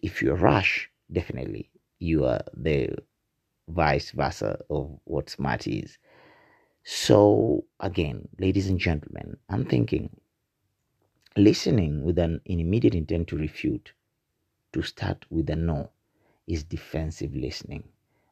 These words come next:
But what if we start listening with an intention to understand and not react,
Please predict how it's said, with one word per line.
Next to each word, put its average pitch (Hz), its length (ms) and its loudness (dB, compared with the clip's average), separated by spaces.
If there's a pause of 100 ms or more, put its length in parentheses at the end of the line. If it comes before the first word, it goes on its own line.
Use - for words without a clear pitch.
(100)
But 87 220 -4
what 127 360 0
if - 360 -4 (320)
we 90 140 -2
start - 440 -8
listening 85 720 -2 (140)
with 76 160 -4
an 73 100 -4
intention 107 760 -4 (340)
to - 260 -4
understand 85 800 -4 (480)
and 92 220 2
not 95 260 0
react, 80 560 -4